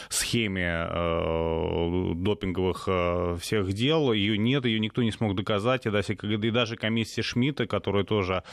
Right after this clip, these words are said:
э, з-, при-, выложила свой доклад пятого декабря на исполкоме мок, там прямым, э, текстом было сказано, что никакой государственной системы допинга в нашей стране просто нет, это просто недоказательно.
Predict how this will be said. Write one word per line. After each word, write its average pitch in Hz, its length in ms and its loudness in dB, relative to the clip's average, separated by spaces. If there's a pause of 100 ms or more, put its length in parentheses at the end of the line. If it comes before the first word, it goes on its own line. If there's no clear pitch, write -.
(320)
э, 98 340 2
з-, 87 460 -6
при-, 95 260 -2 (120)
выложила 101 800 0
свой 101 200 -2
доклад 98 360 -2
пятого 101 300 0
декабря 107 480 0
на 120 100 0
исполкоме 107 520 0
мок, 123 340 2
там 104 200 0
прямым, 110 440 2
э, 95 460 2
текстом 95 400 -2
было 90 160 2
сказано, 101 380 -2
что - 160 -4
никакой 92 400 -2
государственной 98 500 -4
системы 95 400 -4
допинга 92 340 -2
в 90 60 0
нашей 95 240 -2
стране 95 300 -2
просто 95 280 -4
нет, 101 300 -4
это 87 260 0
просто - 280 -4
недоказательно. 90 800 -2